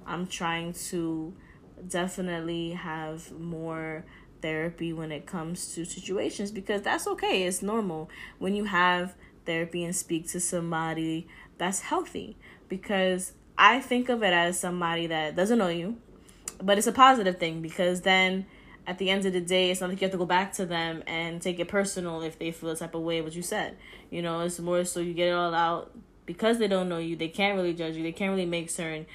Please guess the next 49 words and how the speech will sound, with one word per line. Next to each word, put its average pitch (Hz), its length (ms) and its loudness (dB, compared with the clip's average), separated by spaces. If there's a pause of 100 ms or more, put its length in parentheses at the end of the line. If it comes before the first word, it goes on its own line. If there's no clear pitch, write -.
(220)
you 175 120 -2
know, 170 200 0
commentary 170 640 -2
or 165 40 -4
certain 160 400 -6
thoughts 175 260 -2
about 156 320 -4
you. 170 60 -12
So 160 120 -6
it's 160 120 -6
just 160 220 -8
like, 160 480 -4 (380)
it's 190 140 -2
helpful 185 320 0
if 170 80 -6
they 170 80 -2
give 165 180 0
advice. 160 600 0
It's 160 140 -6
helpful 170 520 -4 (260)
when 165 220 -6
they're 165 100 -2
able 165 280 -4
to 165 140 -6
speak 170 440 -2
to - 160 -6
you. 165 240 -2
Finding 196 380 0
that 180 180 2
one 170 320 -2
good 165 300 -2
therapist 165 560 -2
is 165 100 -8
kind 170 180 -6
of 170 100 -6
hard, 175 240 -2
but 170 140 -6 (160)
once 170 300 -4
you 185 80 -2
find 170 400 -2
them, 262 280 -4 (440)
it's 175 260 0
very, 170 380 0
very, 165 400 -4
very 156 320 -6
healthy 156 420 -6
and 156 160 -10
good 151 320 -6
to 151 400 -8